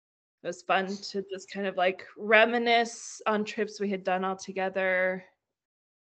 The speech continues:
while also making new memories.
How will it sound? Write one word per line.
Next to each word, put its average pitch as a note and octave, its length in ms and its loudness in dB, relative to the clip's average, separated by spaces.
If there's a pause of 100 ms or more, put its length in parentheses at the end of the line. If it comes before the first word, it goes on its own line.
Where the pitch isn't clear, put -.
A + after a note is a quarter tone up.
(180)
while F3+ 580 -2
also F3+ 440 -2
making F#3 380 -8
new F#3+ 80 -4
memories. F#3+ 840 -6